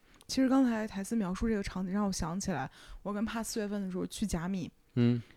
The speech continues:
Speaker 1: 然后当时是我们住在莱利海滩上，它其实也是，不能说与世隔，隔绝吧，但是你只能坐船来到那个地方。然后当时我们也是有一天晚上，呃，傍晚的时候，
Speaker 2: 嗯。
Speaker 1: 然后想说我们也来这儿看一次日落吧，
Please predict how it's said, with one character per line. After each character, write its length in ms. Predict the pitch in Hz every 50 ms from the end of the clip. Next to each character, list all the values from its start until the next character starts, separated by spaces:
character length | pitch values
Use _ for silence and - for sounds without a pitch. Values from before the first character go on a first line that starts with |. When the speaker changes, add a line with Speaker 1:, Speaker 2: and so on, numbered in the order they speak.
| -
Speaker 1:
然 120 | - 190 208
后 100 | 220 214
当 280 | - 220 220 220 240
时 640 | 233 - - 185 180 180 170 160 170 175 180 180 185 -
是 440 | - - - - - 220 220 202 202
我 100 | 185 165
们 140 | 165 170 196 -
住 160 | - 240 233
在 120 | 220 185
莱 140 | 165 147 151
利 120 | 170 170
海 180 | 185 160 175 -
滩 200 | 175 180 180 185
上， 260 | 185 196 175 151 -
它 160 | 175 165 208
其 200 | 196 - - 202
实 260 | 196 180 196 190 202 208
也 180 | 196 160 160
是， 360 | - - - 208 208 202 180 - - - - - -
不 80 | - -
能 100 | 302 302
说 140 | 269 320 302
与 140 | 233 - 180
世 160 | - - 226
隔， 220 | 190 - 170 160 180 - -
隔 180 | - 185 190 196
绝 160 | 196 185 135
吧， 100 | 123 147
但 160 | 160 202 208
是 60 | 220 233
你 60 | 233
只 100 | - 135
能 80 | 120
坐 160 | - - 233 226
船 280 | - - - 156 165
来 140 | 196 180 160
到 80 | 170 165
那 80 | 165
个 80 | 170 170
地 120 | - 175
方。 200 | 170 - - - - - - - - - - - - - - - - -
然 100 | - 196
后 80 | 214
当 220 | 214 220 220 220 240
时 160 | - - 196
我 140 | 202 190 143
们 180 | 82 107 131
也 180 | 165 160 - -
是 340 | - - - 208 190 170 165 - - - - - -
有 140 | - 180 175
一 40 |
天 160 | 180 - 220 233
晚 220 | 220 170 - -
上， 280 | 180 202 185 170 160 - - _ _ _ _ _ _ _
呃， 320 | - 151 151 143 123 92 - -
傍 200 | - 349 320 233
晚 180 | 170 120 82 80
的 120 | 92 -
时 160 | - - 156
候， 260 | 170 175 139 107 - - -
Speaker 2:
嗯。 220 | 117 110 104 98 95
Speaker 1:
然 120 | 175 185
后 140 | 190 214 208
想 280 | 196 - 214 156 117 185
说 180 | - 220 208
我 100 | 202 165
们 140 | 127 175 226
也 120 | 240 185
来 140 | 143 117 123
这 60 | 165
儿 60 | 196 196
看 260 | - - 247 220 185
一 60 | 170
次 180 | - - 226 220
日 140 | 214 220
落 240 | 214 220 254 233 180
吧， 160 | - - -